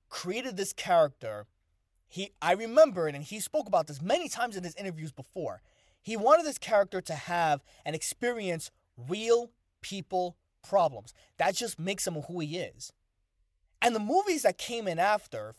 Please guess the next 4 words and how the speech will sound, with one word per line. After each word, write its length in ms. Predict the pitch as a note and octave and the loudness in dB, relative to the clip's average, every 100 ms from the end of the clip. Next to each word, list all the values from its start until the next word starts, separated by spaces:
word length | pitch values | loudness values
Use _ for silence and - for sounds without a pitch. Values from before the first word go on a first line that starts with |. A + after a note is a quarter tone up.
| - | 0
from 340 | G3 F#3 F3+ D#3+ _ _ _ _ - | 4 4 2 -6 _ _ _ _ -10
the 180 | D3+ C#3 | -8 -6
cartoon 720 | - - C4+ D4+ - C4 B3+ | -8 2 4 4 2 -6 -4
series 800 | - - A3 A3+ A3 A3 A3 - | -6 -4 -4 -6 -6 -6 -8 -10